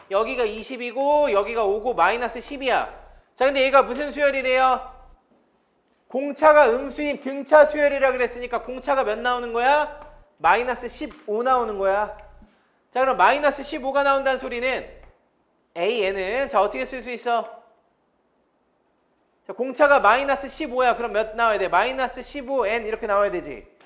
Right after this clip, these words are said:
그 다음에 M 집어넣었을 때 몇 나와요? 이십 나오지. 그럼 여기 M 집어넣어서 이게 없애려면 플러스 십오 엠 플러스 이십 이렇게 되면 되는 거죠. 여기까지 오케이?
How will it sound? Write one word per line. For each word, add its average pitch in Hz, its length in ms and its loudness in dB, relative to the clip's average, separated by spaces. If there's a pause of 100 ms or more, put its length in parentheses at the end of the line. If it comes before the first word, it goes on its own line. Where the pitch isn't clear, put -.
(480)
그 233 120 -6
다음에 285 420 4
M 262 260 -2
집어넣었을 302 600 2
때 269 80 -2
몇 202 180 0
나와요? 262 680 2
이십 233 260 -12
나오지. 190 460 -4 (540)
그럼 247 120 -4
여기 262 180 4
M 247 200 0
집어넣어서 277 340 2
이게 240 120 -2
없애려면 233 500 0
플러스 294 520 0
십오 277 360 -4
엠 190 220 -4 (600)
플러스 294 420 2
이십 240 380 -10
이렇게 262 240 -4
되면 240 120 -4
되는 196 180 -4
거죠. 131 280 -4 (1120)
여기까지 226 320 -2
오케이? 220 380 -4